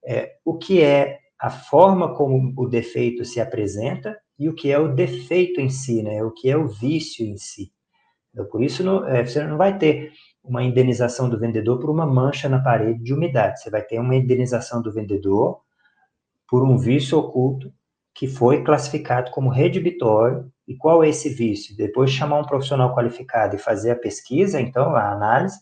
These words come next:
a verificação, é que se constata que o vício é a falha na impermeabilização do telhado, por exemplo. É o que gerou a, a infiltração de água, que gerou a mancha de infiltração na parede.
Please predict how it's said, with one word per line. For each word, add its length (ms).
a 60
verificação, 880
é 80
que 60
se 120
constata 540
que 160
o 80
vício 380
é 320
a 40
falha 500
na 400
impermeabilização 1300
do 160
telhado, 500
por 140
exemplo. 320
É 80
o 80
que 140
gerou 460
a, 120
a 140
infiltração 640
de 180
água, 420
que 100
gerou 260
a 80
mancha 400
de 120
infiltração 600
na 80
parede. 440